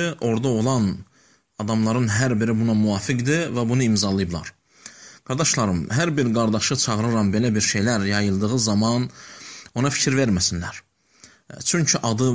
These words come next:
mənbəsi, e, kimin yazdığı bilinməyən, bəlli olmayan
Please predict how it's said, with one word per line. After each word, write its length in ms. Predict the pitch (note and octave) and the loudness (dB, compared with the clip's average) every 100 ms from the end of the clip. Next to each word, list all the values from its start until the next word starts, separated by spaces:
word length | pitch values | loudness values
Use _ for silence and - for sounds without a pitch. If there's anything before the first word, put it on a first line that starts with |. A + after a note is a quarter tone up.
| A2+ | 4
mənbəsi, 500 | A2 G#2 G2 G2 C3 A#2+ G2 - - - _ | 4 4 2 2 2 0 -2 -10 -20 -20 _
e, 100 | - - D3 - | -16 -12 -10 -4
kimin 320 | - A#2+ C#3+ B2+ | 0 2 4 4
yazdığı 400 | A#2 G2+ G#2 A2 G#2+ | 2 0 0 0 2
bilinməyən, 540 | A2+ C3+ A#2 G#2 F#2 | 2 4 4 2 0
bəlli 280 | A2 A2 A#2 D3 | -2 -2 0 0
olmayan 360 | C3 G#2+ F#2+ | 0 0 -2